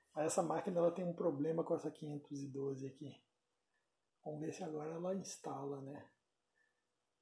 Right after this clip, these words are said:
Não foi, eu acho. Acho que vai ter que ser no modo expert. No modo normal ele não tá indo.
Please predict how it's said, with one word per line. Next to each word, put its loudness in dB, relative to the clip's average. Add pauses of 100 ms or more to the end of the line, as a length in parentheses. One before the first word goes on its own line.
(200)
Não 0
foi, 0
eu -8
acho. -10 (180)
Acho -16
que -8
vai 4
ter -2
que -8
ser 2
no 2
modo 6
expert. -2 (400)
No -2
modo 2
normal 0
ele -2
não -4
tá 6
indo. 2